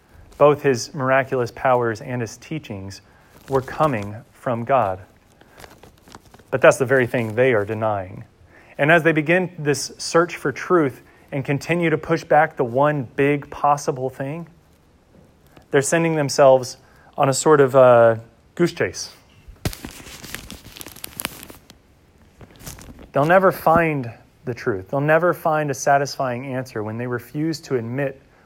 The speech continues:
what ultimate truth is, even as they are face to face with it. So they end up on this sort of goose chase ad absurdum, right? There's, there's no end in sight.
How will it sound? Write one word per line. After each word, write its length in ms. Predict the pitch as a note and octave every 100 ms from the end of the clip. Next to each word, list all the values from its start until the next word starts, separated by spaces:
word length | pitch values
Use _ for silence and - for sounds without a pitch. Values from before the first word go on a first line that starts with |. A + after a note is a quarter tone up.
| -
what 180 | C3+ C#3+
ultimate 440 | D#3+ F3 C3 A#2
truth 320 | - C3 G#2+
is, 260 | C3 F#2+ G2+
even 200 | C#3 D3+
as 120 | C3
they 140 | C3+ C3
are 100 | A#2
face 320 | - C3+ -
to 160 | -
face 440 | A#2+ - A#2+ - - _ _ _ _ _ _ -
with 200 | A#2+ G#2+
it. 280 | F#2+ - - - _ _ _ _ _ _ _ _ _ _ _ _ _ _ _ _ _ _ _ _ _ - - _ - - _
So 160 | - C#3
they 160 | C3+
end 120 | C#3 D3
up 160 | C3+
on 120 | C3+
this 140 | B2+ A#2+
sort 200 | C#3 B2
of 220 | A2 -
goose 260 | D3 B2+ -
chase 580 | - B2+ A2 - - - - - _ - - -
ad 320 | B2 C3 B2
absurdum, 720 | A#2+ B2 - C#3+ A#2+ F#2+ F2+ - - - - - - - _ _ _ _ _ -
right? 240 | A#2+ A#2+ - - _ _ _ _ -
There's, 380 | C3+ B2 - - _ _ _ -
there's 160 | C3
no 140 | D3 C#3+
end 200 | C#3 C3
in 140 | G#2
sight. 460 | - A2+ G2 -